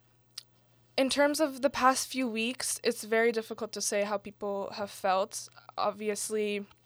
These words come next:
pain and grief is the, um, deepest emotion that I think we've all felt. It's, and disbelief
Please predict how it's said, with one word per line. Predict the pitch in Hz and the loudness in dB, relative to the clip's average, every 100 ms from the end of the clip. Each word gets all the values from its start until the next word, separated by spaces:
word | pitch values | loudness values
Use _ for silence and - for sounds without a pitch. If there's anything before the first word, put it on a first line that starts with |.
| _ _ _ _ - | _ _ _ _ -12
pain | - 220 214 214 | -4 -2 0 0
and | 202 | 0
grief | 202 202 226 - - | 0 -2 -2 -8 -6
is | 208 202 190 | -4 -4 0
the, | 196 190 190 - _ _ - - - - _ _ _ _ | 0 2 -2 -6 _ _ -20 -20 -20 -20 _ _ _ _
um, | - - 53 58 - - _ _ _ 208 | -6 -6 -6 -10 -18 -20 _ _ _ -10
deepest | 196 190 254 262 - | -6 -4 0 0 0
emotion | 285 269 269 - 294 302 - - - | 0 2 2 2 2 0 -6 -12 -12
that | 247 277 | 2 4
I | 269 | 4
think | 277 269 | 2 0
we've | 277 262 | 2 6
all | 269 | 6
felt. | - 269 277 277 - - - | 6 6 6 4 -2 -8 -8
It's, | 220 220 - - - - | -6 -2 -2 -2 -4 0
and | 226 214 | 0 4
disbelief | 226 - - 214 208 226 277 - - | 2 2 2 0 0 -6 -8 -12 -16